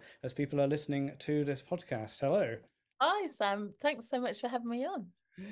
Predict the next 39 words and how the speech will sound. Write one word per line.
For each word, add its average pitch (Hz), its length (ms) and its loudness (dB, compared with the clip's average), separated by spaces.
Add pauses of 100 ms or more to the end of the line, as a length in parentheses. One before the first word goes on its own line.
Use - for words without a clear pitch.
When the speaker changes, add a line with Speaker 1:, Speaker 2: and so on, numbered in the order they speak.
(220)
Speaker 1:
Um, 123 540 0
it's 143 320 -2
a, 135 220 8
it's 143 200 2
a 151 60 0
thrill 190 200 4
to, 147 400 4
to 143 120 -4
have 143 180 0
you 139 180 4
on, 131 200 4
and, 127 340 -2
and 135 220 -2
also, 165 320 4
like, 151 180 2
you 160 140 0
know, 143 140 2
a, 156 260 0
a - 0 -
lot 185 140 6
of - 100 -4
times 170 260 0
on 151 80 0
this 143 140 -2
podcast - 560 -6
we, 143 420 2
we 151 100 2
end 160 200 2
up, 147 240 2 (360)
I 139 120 2
guess 143 200 2
it's 160 120 -2
sort 160 140 2
of 131 100 -4
due 143 180 4
to 135 120 -4
the 131 100 2
cinema 135 300 2
slate, 147 340 0